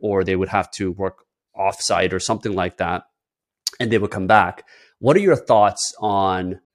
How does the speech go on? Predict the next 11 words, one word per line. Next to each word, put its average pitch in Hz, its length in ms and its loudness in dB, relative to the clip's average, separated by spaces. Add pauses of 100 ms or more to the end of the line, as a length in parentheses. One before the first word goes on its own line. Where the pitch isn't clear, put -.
(120)
couples 160 400 6
that 110 360 6
sleep 151 380 0
together 131 760 6 (280)
or 101 380 2
that 95 360 0
live 131 160 0
together 107 400 4
versus 95 640 -2
those 101 320 0
that 95 320 -2